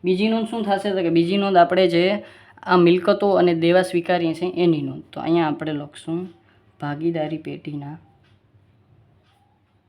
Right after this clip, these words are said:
મિલકતો અને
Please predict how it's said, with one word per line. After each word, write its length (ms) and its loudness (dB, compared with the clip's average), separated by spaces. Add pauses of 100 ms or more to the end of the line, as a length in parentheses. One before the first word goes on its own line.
(2500)
મિલકતો 640 -10 (4000)
અને 320 -6